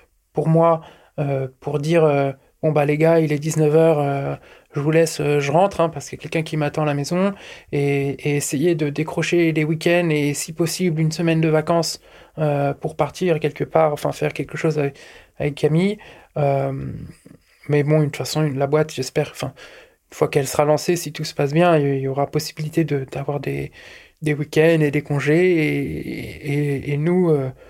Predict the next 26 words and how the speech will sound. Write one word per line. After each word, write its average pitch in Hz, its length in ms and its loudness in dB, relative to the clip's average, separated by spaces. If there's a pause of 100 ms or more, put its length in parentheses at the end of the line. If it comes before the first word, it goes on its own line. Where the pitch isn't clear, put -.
(260)
d'avoir 143 260 2
des 143 160 2
enfants. 196 340 2
Et 147 160 0
puis 139 320 -8
aussi, 131 220 -8
ça 156 140 0
laisse 139 260 -4
le 139 140 -2
temps 156 320 4
à 139 120 0
Camille 147 360 -2
de, 139 320 0 (640)
de 147 160 -6
voir, 135 440 -4
euh, 120 360 -6 (320)
comment 151 300 4
évolue, 147 500 2
euh, 135 220 0
son - 200 -6
métier, 165 720 2
si - 200 -2
elle 147 100 0
a 143 60 0
des 139 120 -4
promotions, 165 800 2